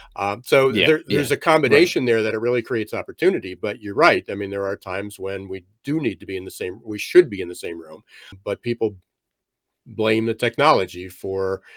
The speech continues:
Speaker 1: you know, the problem, or our, as I keep saying, our inability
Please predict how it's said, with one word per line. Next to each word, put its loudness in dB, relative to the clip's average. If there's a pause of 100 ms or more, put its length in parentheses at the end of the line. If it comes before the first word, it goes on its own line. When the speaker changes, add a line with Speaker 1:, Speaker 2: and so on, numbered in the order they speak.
(180)
Speaker 1:
you -4
know, -4
the -8
problem, 4
or 6
our, -2
as -10
I -2
keep -10
saying, -8
our -2
inability 0